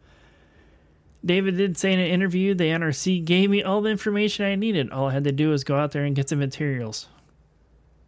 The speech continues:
Now, you would think these materials to make a nuclear reactor would be hard to get, but they really aren't. They are actually found in items,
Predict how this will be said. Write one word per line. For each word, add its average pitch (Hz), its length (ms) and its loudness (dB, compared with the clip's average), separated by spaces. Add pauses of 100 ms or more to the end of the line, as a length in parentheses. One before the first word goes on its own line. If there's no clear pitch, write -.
(160)
Now, 160 340 0 (440)
you 170 180 2
would 165 140 0
think 180 200 -2
these 165 160 -2
materials 156 720 -2
to - 140 -4
make 147 240 -2
a 143 40 -2
nuclear 147 380 -2
reactor 147 500 -2
would 135 180 -4
be 131 200 -4
hard 147 280 -6
to 135 60 -4
get, 139 400 -2 (540)
but 180 220 2
they 160 160 0
really 156 300 0
aren't. 143 260 -2
They 143 140 -2
are 139 100 -2
actually 135 300 -4
found 131 480 -4
in 127 260 -6
items, 120 580 -8